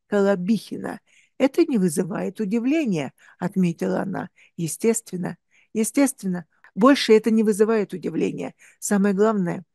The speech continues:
давать правильные цифры. Все цифры, которые я здесь назвала, занижены в десятки раз. Поэтому говорить о том, что это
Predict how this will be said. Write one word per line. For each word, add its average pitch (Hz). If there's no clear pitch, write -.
давать 185
правильные 175
цифры. -
Все -
цифры, 208
которые 175
я 190
здесь 160
назвала, 185
занижены 180
в 180
десятки 175
раз. 165
Поэтому 208
говорить 208
о 202
том, 208
что -
это 196